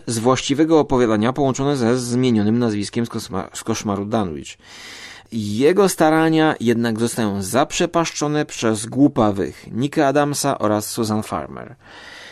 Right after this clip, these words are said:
Wydaje mi się, że tutaj Yoshi bardzo ostro potraktował s-, ten film, z tego powodu, że on właśnie próbuje nam do tej historii dodać coś więcej. Ale gdyby mieli to zrobić literalnie,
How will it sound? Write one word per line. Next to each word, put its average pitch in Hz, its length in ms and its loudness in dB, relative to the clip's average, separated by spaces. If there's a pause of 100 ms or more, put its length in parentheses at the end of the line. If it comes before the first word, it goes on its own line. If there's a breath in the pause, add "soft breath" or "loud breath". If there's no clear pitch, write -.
(540 loud breath)
Wydaje 131 500 4
mi 196 100 2
się, 170 160 2
że 139 140 -4
tutaj 139 480 2
Yoshi 135 440 0
bardzo 113 840 0 (140)
ostro 123 500 0
potraktował 98 800 -2 (840)
s-, - 240 -16
ten 110 180 0
film, 143 300 -4 (360 loud breath)
z - 120 -14
tego 214 200 2
powodu, 185 320 0
że 170 180 2
on 180 180 0
właśnie 156 340 0
próbuje 143 440 2
nam 135 260 0 (300)
do 123 140 0
tej 160 140 2
historii 135 540 0 (460 loud breath)
dodać 135 320 2
coś 117 280 0
więcej. 101 500 0 (800 loud breath)
Ale 151 340 4
gdyby 175 360 2
mieli 208 260 0
to 175 160 0
zrobić 170 300 0
literalnie, 139 840 0